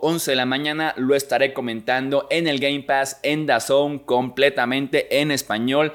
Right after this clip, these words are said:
Si tienes Game Pass, si ya contrataste el Game Pass en dazón, que la verdad vale mucho la pena, eh, voy a estar ahí.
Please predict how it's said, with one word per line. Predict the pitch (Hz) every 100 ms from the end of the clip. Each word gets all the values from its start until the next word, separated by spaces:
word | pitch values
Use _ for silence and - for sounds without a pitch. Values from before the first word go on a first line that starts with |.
| - -
Si | - - 120
tienes | 135 151 151 123
Game | 127 127
Pass, | 123 120 127 123
si | - 107
ya | 123
contrataste | - 127 113 101 135 160 - 127 104 - -
el | 113
Game | 110 123 127
Pass | 123 120 120
en | 117 113
dazón, | 101 127 131
que | 131 92
la | 87
verdad | 92 110
vale | 98 107
mucho | 110 117 113
la | 123 127
pena, | - 185 233 - - _ -
eh, | 101 104 104 104 101 101 98
voy | 143
a | 139
estar | 131
ahí. | 110 90